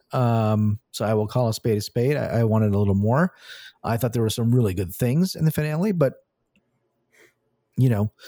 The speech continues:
uh, the return to Kamino and then Kamino Lost are the last two episodes. Basically, it's, if they would have done that one as one episode and called that the finale, I probably would have been happier. Instead of separating them, they should have just said that,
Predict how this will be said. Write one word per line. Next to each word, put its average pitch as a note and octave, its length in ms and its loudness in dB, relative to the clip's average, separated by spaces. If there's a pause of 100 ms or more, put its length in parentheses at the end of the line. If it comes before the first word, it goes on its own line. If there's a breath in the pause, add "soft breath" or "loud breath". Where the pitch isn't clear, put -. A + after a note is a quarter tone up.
(320 loud breath)
uh, G#2 220 0
the A2 80 0
return C#3 280 -2
to D3+ 60 0
Kamino D#3 560 0
and B2+ 100 0
then B2 120 2
Kamino B2 360 2
Lost A#2+ 380 0
are A#2 60 -2
the G2 40 -2
last A2 260 0
two A#2 140 -2
episodes. B2+ 360 -4
Basically, F3 420 -2
it's, - 200 -4
if C3+ 120 -6
they D#3 80 0
would D3 120 2
have B2 60 -2
done C3 160 0
that A2+ 200 0
one A#2 400 0 (280)
as A#2 160 -2
one A2+ 420 0 (140)
episode A#2+ 500 -2
and A#2 120 0
called G#2+ 220 -2
that G#2+ 120 0
the G#2 80 -6
finale, A#2 540 0 (220)
I G#2+ 80 -2
probably A#2+ 180 0
would A2+ 80 2
have G#2+ 80 0
been G#2 80 -2
happier. A2 500 0 (420 loud breath)
Instead - 180 -6
of G#2 80 -4
separating C3+ 500 0
them, E3+ 240 2
they C#3 80 2
should A#2 200 -6
have G#2 80 -2
just G2+ 120 -4
said G#2+ 300 -4
that, G#2 160 -2